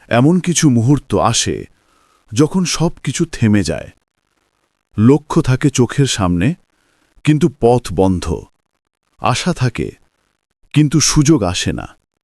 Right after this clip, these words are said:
অনেকেই ভাবে, "আল্লাহ হয়তো আমাকে ভুলে গেছেন।" কিন্তু সত্য হল, বিশ্বাসী মানুষকে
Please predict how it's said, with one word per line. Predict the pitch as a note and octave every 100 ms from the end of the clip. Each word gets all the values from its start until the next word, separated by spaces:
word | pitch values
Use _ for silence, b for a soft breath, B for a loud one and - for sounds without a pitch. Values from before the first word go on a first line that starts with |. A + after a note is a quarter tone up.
| _ _ _ _ _ _ _ _ -
অনেকেই | C3+ F#3 G3 F#3
ভাবে, | F2 A2+ F#2 - - _ _ _ _ _ _
"আল্লাহ | G#2 D3 G3 D#3+
হয়তো | D3 D3 D#2 C2 - _ _ _ -
আমাকে | A#2+ D#3+ G#3
ভুলে | F3+ G#2 E3+ F3
গেছেন।" | E2+ - - A1+ G1+ _ _ _ _ _ _ _ _ _ _ -
কিন্তু | E3 D#3 C#3
সত্য | - D3+ - C#3+
হল, | F2+ A2 G2 - _ _ _ _ _ _ _ _ -
বিশ্বাসী | A2 D3+ - F#3 -
মানুষকে | D3 A#2+ F3 - - E2+